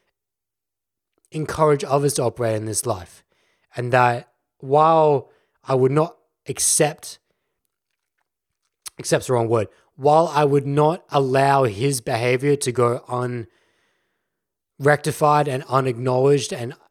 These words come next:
unjustly let slip by, I would still not allow my actions in the same way to have received that same course of analysis.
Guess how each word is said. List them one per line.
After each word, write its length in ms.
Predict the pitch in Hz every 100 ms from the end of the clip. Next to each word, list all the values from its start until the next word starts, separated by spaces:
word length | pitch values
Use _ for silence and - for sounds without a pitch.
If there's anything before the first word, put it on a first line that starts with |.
| _ _
unjustly 1120 | 143 143 123 113 143 143 - 131 123 117 101 _ _ _ _ _ _ _
let 320 | 131 131 135
slip 420 | - - 131 113 98
by, 400 | 107 160 202 175 _ _ _ _ _
I 140 | - 143
would 180 | 139 -
still 400 | - 156 156 143
not 280 | 139 156
allow 320 | 131 135 135 127
my 240 | 175 214
actions 400 | 143 123 135 123
in 100 | 131
the 60 | 123
same 300 | 156 127 127
way 360 | 165 135 104 - _ -
to 140 | 135
have 340 | 131 123 113 120
received 360 | - 139 123
that 180 | 123 120
same 500 | - 127 123 113 101 _ _ _ _ _ _ _ _ _ _ _ _ _ _ _ _ _ _ _ _ _ _ _ _ _ _ _ _ _ _ -
course 400 | - 147 135 -
of 160 | 131
analysis. 800 | 123 120 113 110 - 85 - -